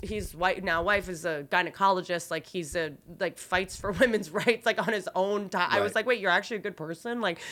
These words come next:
Speaker 1: you know, and so, 'cause these days, gone are the days where you can be a creep and play a creep,
Speaker 2: Right.
Speaker 1: you know, like, when people in comedy, you know, like, "You can't make rape jokes
Speaker 2: Right.
Speaker 1: anymore." And it's like, "No, if you're a rapist, you can't make rape
Speaker 2: Right. <laughs>
Speaker 1: jokes."
Speaker 2: Right.
Speaker 1: You know, so now there's an
Speaker 2: Right.
Speaker 1: onus now on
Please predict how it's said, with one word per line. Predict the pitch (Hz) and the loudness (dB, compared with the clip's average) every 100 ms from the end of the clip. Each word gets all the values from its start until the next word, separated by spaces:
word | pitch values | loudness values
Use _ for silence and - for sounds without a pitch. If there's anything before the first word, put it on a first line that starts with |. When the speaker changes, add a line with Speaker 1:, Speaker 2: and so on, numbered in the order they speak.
| - - | -14 -4
Speaker 1:
you | 226 | 2
know, | 196 190 190 | 6 6 4
and | 185 185 | 2 2
so, | 196 | 0
'cause | 185 165 | 0 -4
these | 175 214 | -4 -2
days, | 196 180 - | 2 0 4
gone | 180 175 | 2 2
are | |
the | 175 | 2
days | 160 160 | 0 0
where | 160 | -2
you | 165 | -6
can | 156 160 | -4 -4
be | 170 | -2
a | 160 | -4
creep | - 151 | -6 -8
and | - | -6
play | 165 156 | -2 0
a | 160 | 0
creep, | 220 240 254 - - | 2 2 0 -8 -16
Speaker 2:
Right. | - 190 | -12 -4
Speaker 1:
you | 214 | -2
know, | 208 202 | 2 2
like, | 185 | 0
when | 170 | -4
people | 160 185 170 165 | -8 -8 -6 -4
in | 165 | -4
comedy, | 170 185 170 160 151 - 170 | 2 2 2 -2 -4 -8 -4
you | 165 | -2
know, | 151 | 0
like, | 156 165 | -2 -2
"You | 214 | 0
can't | 254 254 | 0 0
make | 233 | 0
rape | 202 196 | -2 -2
jokes | 196 196 | -4 -4
Speaker 2:
Right. | 190 | -4
Speaker 1:
anymore." | 180 175 180 208 214 | -4 -4 -2 -2 -4
And | - | -8
it's | 160 | -8
like, | 202 | -6
"No, | 254 220 _ | -4 -6 _
if | 202 202 | -10 -2
you're | 226 | 0
a | 208 | 2
rapist, | 226 247 226 208 | 2 2 0 0
you | 190 | -4
can't | 190 170 | 0 0
make | 165 - | 0 -4
rape | 131 | 2
Speaker 2:
Right. | 139 | 4
<laughs> | - - | 4 0
Speaker 1:
jokes." | - - - - | -10 -14 -16 -16
Speaker 2:
Right. | - - | -8 4
Speaker 1:
You | 220 | 6
know, | 208 214 | 8 6
so | 220 233 | 2 2
now | 233 269 269 233 | 6 6 6 4
there's | 208 175 | 0 2
an | 120 | 4
Speaker 2:
Right. | |
Speaker 1:
onus | 196 240 233 208 | 4 2 0 0
now | 185 | 0
on | 170 | 0